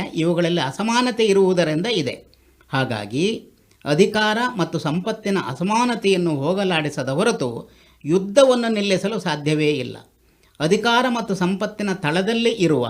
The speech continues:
ಅಸಮಾನತೆ ಹಾಗೇ ಇರಲಿ, ಯುದ್ಧ ನಿಲ್ಲಲಿ ಎಂದು ಹೇಳಿದರೆ ಅದು ಶಮನ ಮಾಡುವ ವಿಧಾನವಾಗುತ್ತದೆ.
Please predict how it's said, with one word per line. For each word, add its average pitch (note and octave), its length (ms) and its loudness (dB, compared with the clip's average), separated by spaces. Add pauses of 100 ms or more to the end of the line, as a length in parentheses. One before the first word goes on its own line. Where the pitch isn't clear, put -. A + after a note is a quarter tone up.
(520)
ಅಸಮಾನತೆ G3 640 0
ಹಾಗೇ C#3+ 400 2
ಇರಲಿ, B2 360 0 (420)
ಯುದ್ಧ G#3+ 320 2
ನಿಲ್ಲಲಿ A3 520 2
ಎಂದು F3 200 4
ಹೇಳಿದರೆ C3+ 500 2 (460)
ಅದು C#3 220 2 (260)
ಶಮನ F#3 400 2
ಮಾಡುವ E3 380 2
ವಿಧಾನವಾಗುತ್ತದೆ. C3+ 920 -4